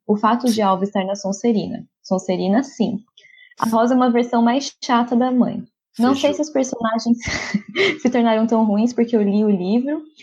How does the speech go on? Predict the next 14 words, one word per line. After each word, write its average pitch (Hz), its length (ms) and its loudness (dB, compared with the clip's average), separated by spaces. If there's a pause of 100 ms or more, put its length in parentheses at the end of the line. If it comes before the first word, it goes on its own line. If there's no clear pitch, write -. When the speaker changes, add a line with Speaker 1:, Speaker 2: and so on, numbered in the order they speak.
(160)
Speaker 1:
e 226 60 0
não 240 200 2
tem 254 160 0
descrição 240 560 0
por 247 100 -2
ser 240 220 0
um 233 100 2
roteiro. 202 540 -2
Talvez 202 320 0
a 220 60 4
peça 214 280 0
seja 214 280 0
muito 214 300 2
boa. 175 360 -2